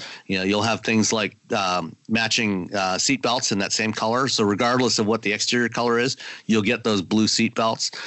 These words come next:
There's blue accents in the interior, you know, and it looks pretty cool. You know, blue contrast stitching on the steering wheel, and the, uh, the mode buttons on the steering wheel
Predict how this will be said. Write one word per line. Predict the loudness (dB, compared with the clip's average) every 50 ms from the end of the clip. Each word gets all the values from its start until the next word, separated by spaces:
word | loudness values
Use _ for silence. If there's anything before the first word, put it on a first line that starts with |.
| -14 -6 -2
There's | 0 0 0
blue | 2 2 4 4 4 4
accents | 4 2 2 0 -2 -2 -2 -2 -2 0 0
in | 2
the | 2 2
interior, | 2 2 0 0 0 2 2 2 2 2 0 0 -4 -8 -12 -12 -12 -10 -6 -4
you | -2
know, | -2
and | 0 0 2
it | 2 4
looks | 2 2 2 0
pretty | 0 0 0 0
cool. | 0 2 2 4 4
You | 2 2
know, | 2
blue | 2 4 4 4 4 2
contrast | 2 0 -2 -2 -2 0 0 0 0 0 0
stitching | 0 0 0 0 0 0 0
on | 0 0
the | 0 0
steering | 0 0 0 2 2 2 4
wheel, | 4 4 4 2 2 0 -4 -10 -14 -14 -14 -16 -12 -6
and | -2 0 0 0 0 2
the, | 2 2 4 4 4 2
uh, | 2 0
the | 0 2 2
mode | 4 4 4 2 2
buttons | 2 0 0 2 2 2 2 2
on | 0 0 0 2
the | 2 2
steering | 2 0 0 2 2 4 4
wheel | 4 4 2 2 0